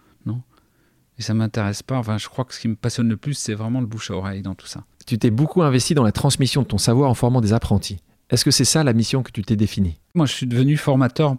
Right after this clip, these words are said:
Speaker 1: malgré moi. C'est-à-dire que j'ai fait un apprentissage, après j'ai fait les compagnons que je voulais pas faire au départ. J'ai donc commencé à apprendre, commencé à me former. Puis j'ai terminé les compagnons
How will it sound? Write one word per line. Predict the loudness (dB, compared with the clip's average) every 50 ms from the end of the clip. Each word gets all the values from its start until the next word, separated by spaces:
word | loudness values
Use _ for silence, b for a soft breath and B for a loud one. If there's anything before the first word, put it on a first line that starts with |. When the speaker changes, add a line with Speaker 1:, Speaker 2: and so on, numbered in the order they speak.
| -4 _
Speaker 1:
malgré | 2 2 4 4 4 4 4 4
moi. | 4 4 2 2
C'est-à-dire | 0 -2 -2 0 0 -2 -2 -4
que | -4 -2 -2 -2 -2 -4 -6 -8 _ _ -8
j'ai | -4 -4 -4
fait | -2 0 2
un | 2
apprentissage, | 2 2 2 0 -2 -2 -2 -2 0 0 0 0 -2
après | -2 -2 -2 0 0
j'ai | 0 0 -2
fait | 0 0
les | -2 0
compagnons | 0 0 0 2 2 4 4 4 2 2
que | 0
je | 0
voulais | 0 0 0
pas | 0 0 -2
faire | 0 0 0 2
au | 2
départ. | 2 0 2 2 2 2 0 -2 _ b b b b b b b b b b b
J'ai | -4 0
donc | 2 2 2 2
commencé | 2 2 2 2 2 0 0
à | 0
apprendre, | 0 0 -2 0 2 2 2 2
commencé | 2 2 2 2 2 0
à |
me | 0 0
former. | 0 0 0 2 2 2 2
Puis | 0 -4 -10 -8 -4 -2 0 0 0
j'ai | 0 0 0 0
terminé | 0 2 2 4 4 2
les | 2
compagnons | 0 0 -2 0 2 2 4 4 2 2